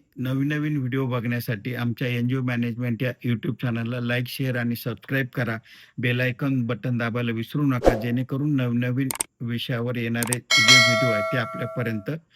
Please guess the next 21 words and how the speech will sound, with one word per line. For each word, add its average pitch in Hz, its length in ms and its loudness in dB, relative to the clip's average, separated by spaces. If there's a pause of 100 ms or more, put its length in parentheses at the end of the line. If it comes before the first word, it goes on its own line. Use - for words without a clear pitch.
(180)
पोहोचण्यास 127 480 -2
मदत 107 320 0
होईल. - 160 -6 (580)
आणि - 240 4 (120)
हा 120 140 -6
ज-, - 380 -12
हे 127 200 -2
जे 147 120 -2
परिपत्रक 131 680 -2
आहे, 120 240 -2 (100)
या 139 160 -2
परिपत्रकाची 131 960 -4
लिंक 139 240 -4 (180)
या 139 120 -2
व्हिडिओच्या, 123 720 -2 (380)
अ, 117 340 0 (180)
व-, 110 300 -6 (720)
खाली 135 280 0
आम्ही 131 240 0
देणार 135 360 0
आहोत. 135 340 -4